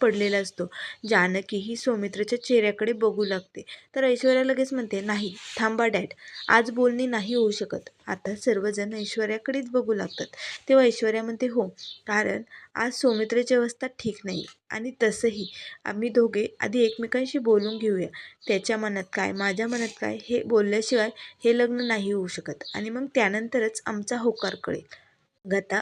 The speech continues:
ऐश्वर्याची आई लगेच बोलते, "अगं ऐश्वर्या, मग एवढी काय घाई? मी थांबतो, तुम्ही दोघे बाहेर जाऊन बोलून घ्या, मग आपण बोलूया." तेव्हा आता लगेच ऐश्वर्या म्हणते, "नाही मम्मी,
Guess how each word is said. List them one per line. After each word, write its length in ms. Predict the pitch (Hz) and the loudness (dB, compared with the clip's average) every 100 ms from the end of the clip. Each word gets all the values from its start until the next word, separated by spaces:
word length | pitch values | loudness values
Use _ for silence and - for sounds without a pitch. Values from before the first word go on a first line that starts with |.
| - | 0
ऐश्वर्याची 600 | 233 214 214 220 240 240 | -2 0 0 2 2 4
आई 120 | 254 262 | 2 4
लगेच 300 | 226 214 220 | 2 2 2
बोलते, 300 | 247 220 185 185 _ _ | 0 0 -6 -10 _ _
"अगं 200 | 208 226 | 0 4
ऐश्वर्या, 440 | 240 233 240 240 277 - - - - | 4 4 2 2 -2 -8 -18 -18 -2
मग 200 | 294 302 - | 0 0 4
एवढी 240 | 220 240 | 6 6
काय 200 | 277 320 285 | 4 4 4
घाई? 340 | 247 220 220 - _ _ - - - _ _ _ - | 2 0 0 -8 _ _ -18 -18 -20 _ _ _ -8
मी 180 | 262 277 | -4 -4
थांबतो, 440 | - 220 226 262 240 - | -4 -4 2 2 2 -2
तुम्ही 220 | 214 226 | -4 0
दोघे 240 | 240 247 262 | -2 -2 0
बाहेर 360 | 233 208 226 233 | -2 0 -2 0
जाऊन 200 | 233 247 - - - | -2 -2 -12 -20 -6
बोलून 340 | - 277 349 349 | 2 4 4 2
घ्या, 180 | 254 226 - | 0 -2 -8
मग 180 | 220 247 | -8 -2
आपण 300 | 233 226 233 220 | -2 0 -4 0
बोलूया." 320 | 196 170 160 - - - | 0 0 -6 -10 -18 -6
तेव्हा 180 | 202 180 | -6 -4
आता 220 | 202 185 | -6 -6
लगेच 380 | 202 202 214 220 | -2 0 0 -2
ऐश्वर्या 360 | 202 190 202 208 | -6 -4 -4 -4
म्हणते, 220 | 226 262 262 | -4 -2 -2
"नाही 500 | 220 196 190 208 214 _ - - - - _ _ | -2 -4 -6 -6 -8 _ -20 -20 -20 -20 _ _
मम्मी, 480 | 226 190 190 190 190 | -4 -2 -2 -4 -6